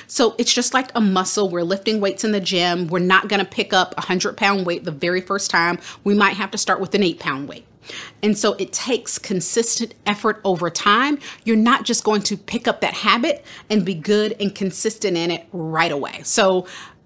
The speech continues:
all of those, new year, new you. I'm recording this episode at the end of January. Many of us have, you know, already aborted our New Year's goals. Instead of trying to do that huge overhaul,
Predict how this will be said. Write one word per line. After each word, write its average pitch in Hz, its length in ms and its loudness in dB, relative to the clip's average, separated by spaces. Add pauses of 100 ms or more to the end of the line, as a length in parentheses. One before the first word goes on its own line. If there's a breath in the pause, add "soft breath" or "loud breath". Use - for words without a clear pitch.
all 247 200 6
of 247 120 4
those, 226 420 6
new 214 220 6
year, 240 320 4
new 240 160 6
you. 180 520 0
I'm 196 200 0
recording 240 400 0
this 247 160 0
episode 202 480 0
at 190 160 -6
the - 120 -4
end 214 160 2
of 226 80 0
January. 175 680 0 (240 loud breath)
Many 214 400 4
of 214 100 -2
us 196 240 0
have, 170 420 -2
you 196 120 0
know, 180 260 0
already 214 300 4
aborted 190 580 -2
our 202 220 4
New 190 180 2
Year's 220 320 -2
goals. 165 500 0 (300 loud breath)
Instead 226 260 0
of 247 80 -4
trying 247 220 -2
to 226 60 2
do 190 160 0
that - 340 -4
huge 247 480 2 (220)
overhaul, 208 880 4